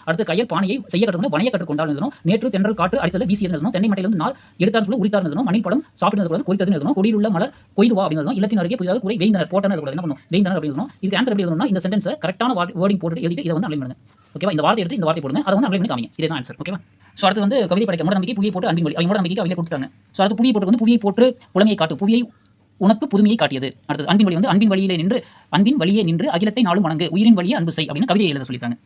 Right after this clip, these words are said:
அடுத்தது தமிழ் எண்களை வந்து விடை எழுதணும். நான் இங்க ஃபர்ஸ்ட் நம்பர் எழுதிட்டேன், பதினெட்டு. அது வந்து ஒண்ணுக்கு வந்து கா, எட்டுக்கு வந்து ஆ, ஒண்ணுக்கு வந்து கா, மூணுக்கு வந்து ஞா அந்த ஷேப்ல வருது, ஒன்பதுக்கு வந்து சாவே வந்து இன்னும் கொஞ்சம் நீட்டி வருது. அடுத்து ஒண்ணுக்கு கா, ரெண்டுக்கு ஊ, ஆறுக்கு வந்து சா, சூ மாதிரி வருது, மூணுக்கு வந்து ஞா மாதிரி வருது, ஒண்ணுக்கு கா, ரெண்டுக்கு ஊ. So, இதுல ஆன்சர் அப்படியே எழுதணும் போதும். அவன் என்ன சொல்லிருக்கான், விடை வந்து தமிழ் எண்களை தான் எழுத சொல்லிருக்காங்க. So, இந்த எண்களை தான் எழுதணும்.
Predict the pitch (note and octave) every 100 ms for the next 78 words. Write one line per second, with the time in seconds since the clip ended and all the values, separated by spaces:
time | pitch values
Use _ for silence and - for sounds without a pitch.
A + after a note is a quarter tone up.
0 | _ _ _ _ - G3 C#4+ G3 B3+ G#3+
1 | F#3+ G#3+ F3+ D#3+ B3+ F#3+ F3+ G3+ G3 F#3+
2 | F#3 - F3+ F3+ - E3+ F#3 G3 F#3+ A3
3 | E3 E3 F#3+ F#3+ C#4 C#3 - - F#3+ G3
4 | G#3 F#3 G#3 F#3+ A3+ E3+ F#3+ D#3 D3+ C3
5 | D3 - F#3 A3 G3+ G#3+ B3+ C4+ G#3 F3+
6 | C#3+ C#3 C#3+ - G#3+ G#3 C#4 F#3+ A3 G3
7 | B3+ E3 D3+ C3 A#2+ - _ E3 E3+ G3+
8 | F3+ F3 F3 F3+ D#3 D#3 D#3 G3+ F#3 B3+
9 | A3 - A#3 G#3+ E3+ C#3+ A#3+ G3+ F3+ E3+
10 | D#3 C#3 F3 - - G3 F3+ A3+ - E3
11 | F#3+ F#3 D3+ - _ - F#3 F#3+ F3 G3+
12 | D#3+ D3+ C3+ D#3+ F3 G3 G3 G3 G3 F#3
13 | A#3+ G#3 F3+ E3 D3+ C#3 F3+ C4+ F#3+ G3+
14 | G3 G3 F#3 D3+